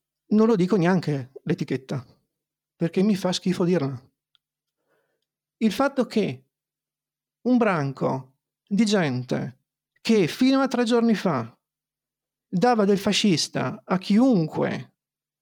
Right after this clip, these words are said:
osasse dire qualcosa che non rientrava nel perimetro del politicamente corretto,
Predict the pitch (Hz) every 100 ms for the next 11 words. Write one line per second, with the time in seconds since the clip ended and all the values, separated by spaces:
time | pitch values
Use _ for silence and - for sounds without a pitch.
0 | _ _ _ _ _ _ 202 185 240 226
1 | - 190 240 240 - 180 190 208 165 139
2 | 143 135 - - 175 214 208 202 202 233
3 | 185 170 175 175 185 214 160 139 143 131
4 | 135 151 151 156 - - 156 147 - -
5 | - - 175 202